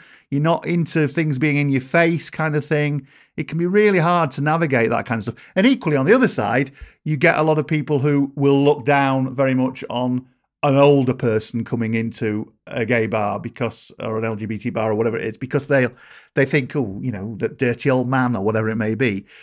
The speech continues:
And it might be that they're just somebody who's been around for years and years and years. They're part of the community. They're coming in to have their pint and whatever,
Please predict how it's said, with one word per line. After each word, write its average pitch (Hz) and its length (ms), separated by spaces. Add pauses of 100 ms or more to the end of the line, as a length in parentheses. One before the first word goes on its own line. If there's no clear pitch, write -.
(160)
And 143 100
it 143 60
might 170 220
be 117 140
that 123 120
they're 120 140
just 127 180
somebody 123 280
who's 113 100
been 123 140
around 120 240
for 123 80
years 156 240
and 104 80
years 101 180
and 120 80
years. 139 320
They're 110 180
part - 360
of 131 40
the 117 60
community. 127 420
They're 117 100
coming 139 280
in 120 120
to 120 100
have 107 100
their 104 80
pint 131 340
and 120 100
whatever, 120 360